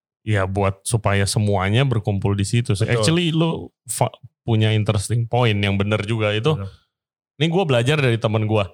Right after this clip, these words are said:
Speaker 1: Lu tau, ya kan Copenhagen sekarang kan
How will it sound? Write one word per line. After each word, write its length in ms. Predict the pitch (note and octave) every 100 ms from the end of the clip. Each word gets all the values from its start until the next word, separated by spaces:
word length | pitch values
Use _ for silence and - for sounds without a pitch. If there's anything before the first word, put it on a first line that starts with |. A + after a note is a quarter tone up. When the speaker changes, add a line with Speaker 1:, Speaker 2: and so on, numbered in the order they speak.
| _ _ _ _ -
Speaker 1:
Lu 280 | D3 D#3+
tau, 240 | - B2+ -
ya 180 | D3+ B2+
kan 180 | - C#3+
Copenhagen 640 | - B2+ A#2+ A#2 A2+ A2+ D3+
sekarang 300 | C3+ A#2+ B2+
kan 140 | D3+